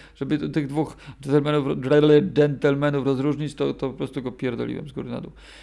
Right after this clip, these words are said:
Ale, no i dobra, jest teraz sytuacja następująca. A jeszcze zanim, bo powiem o tej sytuacji, która będzie takim deserkiem,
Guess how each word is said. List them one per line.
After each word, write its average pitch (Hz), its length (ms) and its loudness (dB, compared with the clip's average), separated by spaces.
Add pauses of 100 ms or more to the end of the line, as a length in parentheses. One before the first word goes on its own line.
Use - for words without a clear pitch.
(180)
Ale, 156 400 4 (360)
no 139 120 0
i 175 80 2
dobra, 147 300 2
jest 147 220 -2
teraz 165 200 2
sytuacja 156 420 2
następująca. 143 760 -2 (1400)
A 147 120 0
jeszcze 165 240 -2
zanim, 160 360 0 (180)
bo 143 100 -2
powiem 147 220 0
o 139 60 -2
tej 139 120 -6
sytuacji, - 500 -2
która 131 180 -2
będzie 127 200 -6
takim 123 260 -6
deserkiem, 139 580 -4